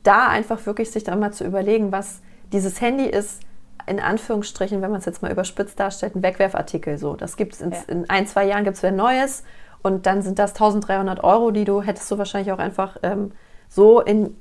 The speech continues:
Speaker 1: den Mülleimer schmeißen können, weil ein Handy ist ein Handy. Du hättest auch eins kaufen können, das kostet irgendwie zweihundert Euro. So.
Speaker 2: Mhm.
Speaker 1: Aber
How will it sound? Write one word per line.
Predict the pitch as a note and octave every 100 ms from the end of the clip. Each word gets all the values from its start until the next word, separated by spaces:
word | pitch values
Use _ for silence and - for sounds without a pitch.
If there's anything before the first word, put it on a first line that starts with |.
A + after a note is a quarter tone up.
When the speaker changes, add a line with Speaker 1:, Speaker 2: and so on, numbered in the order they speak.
| -
Speaker 1:
den | F#3 G#3
Mülleimer | C4+ A#3 F#3+
schmeißen | - G3 F#3 F3
können, | - G3 G#3
weil | F#3+ G3 G3+ - -
ein | -
Handy | F#3+ A3
ist | G3+
ein | F#3+
Handy. | G#3+ G#3+ E3
Du |
hättest | F3 F3
auch | F#3
eins | G3 -
kaufen | G3 G3
können, | G3
das | G3 G3
kostet | G3 G3
irgendwie | F3+ F#3+
zweihundert | F3+ F3 D#3
Euro. | - C#3+ - - -
So. | - E3+ - - - - -
Speaker 2:
Mhm. | F#3+ F#3 - - - - -
Speaker 1:
Aber | F3+ G#3 G#3+